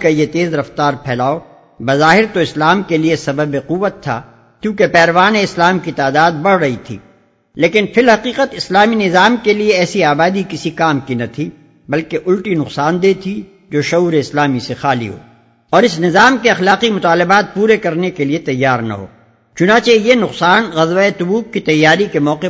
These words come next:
پر کھل کر سامنے آ گیا تھا۔ اس لیے عین وقت پر اللہ تعالیٰ نے ہدایت دی کہ تحریک اسلامی کی یہ توسیع جس رفتار کے ساتھ ہو رہی ہے، اسی کے مطابق اس کے استحکام کی تدبیر بھی ہونی چاہیے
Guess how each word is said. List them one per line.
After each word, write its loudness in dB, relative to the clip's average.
پر -8
کھل -4
کر -4
سامنے -2
آ -2
گیا -6
تھا۔ -16
اس -6
لیے 2
عین 2
وقت -2
پر 0
اللہ -2
تعالیٰ 2
نے 0
ہدایت 0
دی -2
کہ -6
تحریک -2
اسلامی 0
کی -2
یہ -2
توسیع -2
جس -8
رفتار -2
کے -8
ساتھ -8
ہو -2
رہی -2
ہے، -4
اسی -2
کے -2
مطابق 0
اس -10
کے -4
استحکام -2
کی -8
تدبیر -4
بھی -6
ہونی -4
چاہیے -6